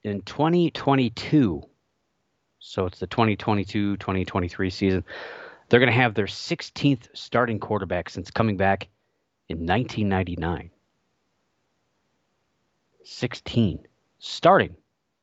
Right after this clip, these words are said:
quarterbacks. They've had at least thirty, thirty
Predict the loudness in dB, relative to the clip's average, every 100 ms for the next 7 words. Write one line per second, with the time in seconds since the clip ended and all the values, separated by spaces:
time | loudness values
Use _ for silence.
0 | _ _ _ _ _ _ _ -8 -4 -4
1 | -4 -6 -4 -4 0 2 2 0 -2 -8
2 | -18 -20 0 0 0 -4 -10 _ _ _
3 | _ _ _ _ _ _ _ _ _ _
4 | -14 2 4 4 -2